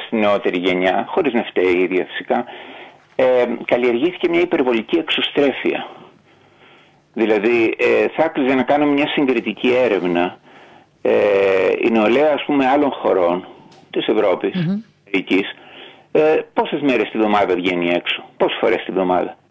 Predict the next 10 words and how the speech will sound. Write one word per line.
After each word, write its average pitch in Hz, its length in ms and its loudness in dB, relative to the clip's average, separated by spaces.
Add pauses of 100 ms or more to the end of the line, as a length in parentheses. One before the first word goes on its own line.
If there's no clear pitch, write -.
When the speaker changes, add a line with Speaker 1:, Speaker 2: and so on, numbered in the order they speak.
(120)
Speaker 1:
και 180 100 0
για 175 140 0
πόσες 151 320 -2
ώρες 101 240 2
βγαίνει. 90 440 -2 (600)
Δηλαδή, 127 260 0 (240)
αυτό 143 180 0
που - 100 -4
λέμε 147 200 2
έξοδος 113 760 0